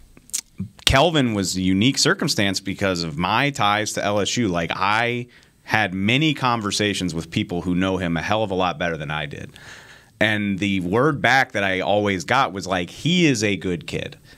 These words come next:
His sense of priorities and his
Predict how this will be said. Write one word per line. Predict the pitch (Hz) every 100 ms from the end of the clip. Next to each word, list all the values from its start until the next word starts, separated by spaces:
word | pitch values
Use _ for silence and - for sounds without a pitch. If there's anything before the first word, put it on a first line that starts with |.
| - _ -
His | 123 139 139 -
sense | 135 120 104
of | 104 82
priorities | - 104 113 123 117 113 110 95
and | 92 85
his | 98 104 95 82 -